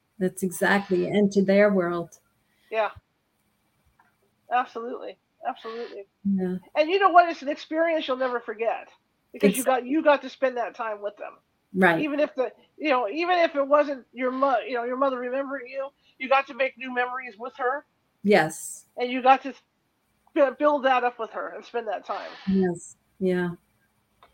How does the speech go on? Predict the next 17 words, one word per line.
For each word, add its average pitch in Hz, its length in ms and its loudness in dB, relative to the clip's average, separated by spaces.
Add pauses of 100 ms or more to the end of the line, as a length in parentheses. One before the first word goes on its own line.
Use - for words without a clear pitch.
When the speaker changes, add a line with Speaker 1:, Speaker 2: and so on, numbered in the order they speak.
(880)
Speaker 1:
Beautiful. 226 560 4 (600)
I 220 60 0
love 214 300 2
that 220 160 6
you 226 100 6
had 202 220 6
the 208 80 -6
same 208 360 2
type 214 300 2
of 196 140 0
experience. 208 560 0
That's 196 180 -2
great. 214 380 2 (680)
Speaker 2:
Yeah. 262 280 2 (360)
Yeah, 240 280 0
I 240 100 -6
did. 233 300 -2